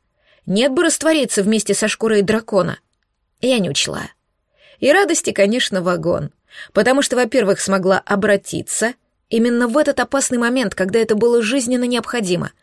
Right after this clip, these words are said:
Во-вторых, технология найдена. Пофиг, что пришлось ради этого поселить голос колдуна в своей голове. Он в сердце уже поселился.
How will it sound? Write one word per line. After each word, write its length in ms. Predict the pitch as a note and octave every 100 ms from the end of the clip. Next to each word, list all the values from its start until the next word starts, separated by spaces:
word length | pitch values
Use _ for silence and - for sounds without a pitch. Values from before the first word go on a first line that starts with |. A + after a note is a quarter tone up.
| _ _ _ _ -
Во-вторых, 680 | A#3 - C#4 D4 D#4+ - - _ _ _ _
технология 640 | - B3+ C#4+ D#4+ E4+ C4+
найдена. 540 | C#4 D#4 A3 - G#2+ - _ _ _ _ _ _
Пофиг, 440 | - D#4 D4 - -
что 200 | - C#3
пришлось 480 | G#3 G3+ A#3 A3+ G#3+
ради 240 | G3 F#3
этого 280 | C4+ G#3 F#3+
поселить 440 | - - A3+ F#3+
голос 300 | F3+ A3+ G3
колдуна 400 | - F#3+ G3+ A#3+
в 40 | A3+
своей 260 | G3 G3+
голове. 480 | G3 A3 A#3 G3 D#3 _ _ _ _ _ -
Он 180 | C4 C4+
в 40 |
сердце 460 | - D4+ D#4 - F3+
уже 160 | F3
поселился. 720 | F#3 F3 F#3+ F3+ E3+ - C#3+